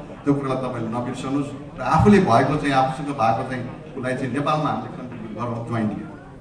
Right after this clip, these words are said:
मेरो एउटा चाहिँ त्यही रिक्वेस्ट हो यहाँहरूसँग। र अन्तमा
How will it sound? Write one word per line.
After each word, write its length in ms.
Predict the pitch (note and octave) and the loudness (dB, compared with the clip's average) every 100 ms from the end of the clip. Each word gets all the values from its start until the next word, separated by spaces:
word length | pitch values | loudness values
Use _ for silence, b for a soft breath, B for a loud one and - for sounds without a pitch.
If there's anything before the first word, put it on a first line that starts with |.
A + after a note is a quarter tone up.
| - - - - - | -18 -18 -18 -16 -6
मेरो 160 | C#3 C#3 - - - B2+ | -4 -4 -6 -10 -12 -8
एउटा 140 | C3+ C3 | -6 -4
चाहिँ 140 | B2 | -4
त्यही 160 | C#3+ C#3+ | 0 0
रिक्वेस्ट 360 | C#3 C#3+ C#3 C#3+ | 2 0 0 0
हो 60 | |
यहाँहरूसँग। 440 | C3 C#3 C#3+ D3+ D#3 - - - - - - - - - - - - - - C#3 | 2 4 4 4 4 2 0 -10 -14 -16 -16 -16 -14 -14 -16 -16 -16 -18 -8 2
र 40 | C#3+ - - - - - | 4 4 0 -10 -4 0
अन्तमा 320 | D#3 E3 E3+ | 2 4 4